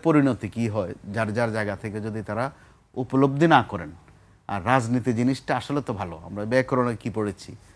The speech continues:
যে নীতির রাজা, যে নীতিটা একদম রাজকীয়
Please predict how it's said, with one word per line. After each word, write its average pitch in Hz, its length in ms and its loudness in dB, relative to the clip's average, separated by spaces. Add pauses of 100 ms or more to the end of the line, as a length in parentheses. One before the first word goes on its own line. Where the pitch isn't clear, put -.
(140)
যে 110 80 -4 (100)
নীতির 156 300 6 (100)
রাজা, 80 240 -8 (640)
যে 127 80 6 (100)
নীতিটা 143 320 4 (140)
একদম 123 240 0 (120)
রাজকীয় 131 420 6